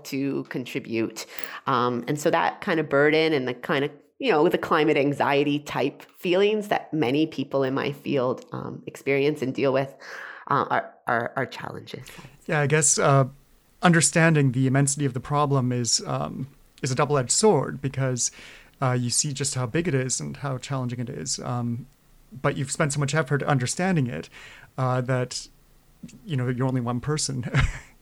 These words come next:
Speaker 1: Yes, it is true. It is a double-edged sword. And I think, too, you know, I feel like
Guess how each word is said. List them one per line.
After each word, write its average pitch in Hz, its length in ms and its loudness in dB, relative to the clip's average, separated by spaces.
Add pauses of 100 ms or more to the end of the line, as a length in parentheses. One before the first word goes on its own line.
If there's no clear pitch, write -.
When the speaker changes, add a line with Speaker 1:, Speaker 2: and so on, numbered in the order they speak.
(140)
Speaker 1:
Yes, - 440 0
it 180 100 4
is 233 360 4
true. 214 400 2
It 185 100 2
is 220 120 4
a 247 60 0
double-edged 226 480 2
sword. 170 500 -2 (300)
And 214 120 2
I 226 100 6
think, 254 280 -2
too, 247 200 -4
you 220 180 -2
know, 202 400 -2 (1040)
I - 100 -2
feel 226 200 4
like 208 440 2